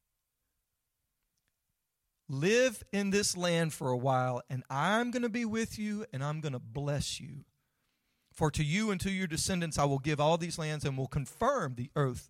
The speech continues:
that I swore to your father Abraham." Watch this. God wanted Isaac to stay in this land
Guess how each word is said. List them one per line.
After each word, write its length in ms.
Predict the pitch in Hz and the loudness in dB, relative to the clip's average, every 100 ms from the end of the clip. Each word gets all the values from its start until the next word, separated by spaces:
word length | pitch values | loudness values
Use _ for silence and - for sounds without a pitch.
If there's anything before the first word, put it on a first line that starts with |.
| - | -6
that 140 | 147 - | -4 -2
I 140 | 139 | 0
swore 460 | - - 165 127 117 | 0 -2 -4 -4 -6
to 120 | 143 | -8
your 140 | 135 | -8
father 260 | 135 139 127 | -8 -10 -8
Abraham." 280 | 143 135 131 | -10 -8 -8
Watch 220 | 202 - | -8 -8
this. 240 | - - - _ - _ - _ _ _ _ _ - - | -10 -12 -18 _ -20 _ -20 _ _ _ _ _ -16 0
God 280 | 160 220 | 4 4
wanted 320 | 240 277 285 - | 4 2 2 2
Isaac 380 | 139 123 110 175 _ _ _ _ _ _ _ _ _ _ - | 0 -2 -8 -16 _ _ _ _ _ _ _ _ _ _ -2
to 100 | 180 | 0
stay 400 | - 202 208 220 | 4 4 6 4
in 320 | 214 208 262 | 4 4 4
this 240 | 277 - | 4 2
land 460 | 247 208 147 135 | 2 2 0 -4